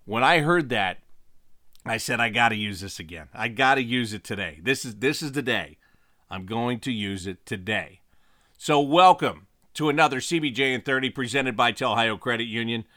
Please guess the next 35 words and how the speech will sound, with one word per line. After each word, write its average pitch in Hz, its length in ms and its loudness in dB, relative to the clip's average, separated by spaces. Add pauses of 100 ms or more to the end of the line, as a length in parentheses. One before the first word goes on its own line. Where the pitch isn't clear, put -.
(280)
This 135 200 -2
is 123 80 -4
the 127 80 -2
Monday 123 240 0
Mailbag 110 460 2
Edition. 110 340 -6
I 104 80 0
have 104 240 -2
a 113 100 -2
lot 156 240 6
of 156 80 -2
questions 107 640 -8 (560)
from 147 260 2
you. 107 360 -2 (120)
I 104 140 -4
have 110 380 -2 (200)
a 107 80 -8
lot 127 220 4
of 98 80 -4
answers 110 500 -6 (440)
for 147 260 0
you. 85 220 -10 (640)
And 120 160 -2
more 170 140 6
importantly, 120 600 2 (540)
you 123 100 0
know 160 120 4
what 160 120 -2
we 139 140 -4
got 131 220 2
yesterday? 123 600 -2 (680)
We 151 180 2
got 123 400 0 (420)
a 131 80 -4
roster. 107 520 -4